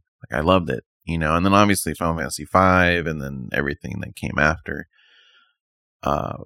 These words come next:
but that, I mean, I loved it. You know, I, it's cool because it's, it's,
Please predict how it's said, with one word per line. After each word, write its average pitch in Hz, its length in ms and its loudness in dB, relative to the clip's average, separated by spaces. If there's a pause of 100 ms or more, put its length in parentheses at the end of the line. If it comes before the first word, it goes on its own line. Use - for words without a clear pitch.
but 107 140 0
that, 107 180 4
I 95 60 0
mean, 123 180 -2
I 82 100 2
loved 92 300 0
it. 58 180 -8
You - 140 -2
know, 90 140 6
I, 76 180 2
it's 73 300 -6
cool 131 320 6
because 113 280 6
it's, - 400 -4
it's, - 460 -6